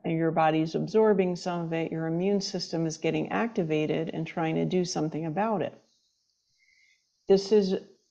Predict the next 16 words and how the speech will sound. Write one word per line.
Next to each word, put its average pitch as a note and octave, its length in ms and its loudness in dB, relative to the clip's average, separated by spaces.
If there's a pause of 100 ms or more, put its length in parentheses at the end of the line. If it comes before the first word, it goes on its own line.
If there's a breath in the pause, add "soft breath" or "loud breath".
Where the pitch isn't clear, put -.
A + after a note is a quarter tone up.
(400)
one F3 400 2
of F3 240 0
the F3 60 2
biggest F3+ 560 0
ways E3 320 0
of D#3 140 -6
depleting D#3+ 600 -2
your D#3+ 180 -2
immune E3 360 0
system, D3+ 720 -4 (180)
is E3 200 0
exposing D#3+ 680 0
yourself D3+ 720 -2 (320)
over E3 480 -2 (100)
and E3 240 -2
over D3+ 560 0